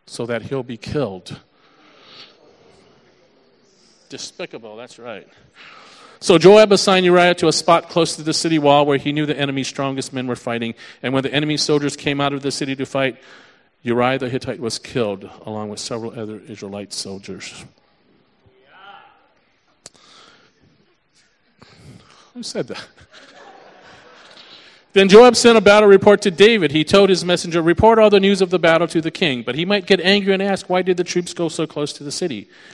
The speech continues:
Didn't they know there would be shooting from the walls? Wasn't Abimelech, son of Gi-, son of Gideon,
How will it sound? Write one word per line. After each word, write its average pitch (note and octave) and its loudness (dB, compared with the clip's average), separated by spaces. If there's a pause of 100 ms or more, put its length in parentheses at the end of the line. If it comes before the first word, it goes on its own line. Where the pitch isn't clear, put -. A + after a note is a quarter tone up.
Didn't D#3 -4
they F#3 -2
know F3+ 2
there E3+ 4
would E3+ 0
be E3 -8
shooting F3+ 0
from F3 -10
the E3 -4
walls? E3+ -4 (440)
Wasn't E3+ 0
Abimelech, E3+ -2
son E3 -4
of C#3 -8
Gi-, D3 -8
son E3+ -4
of D3+ -8
Gideon, D#3+ -4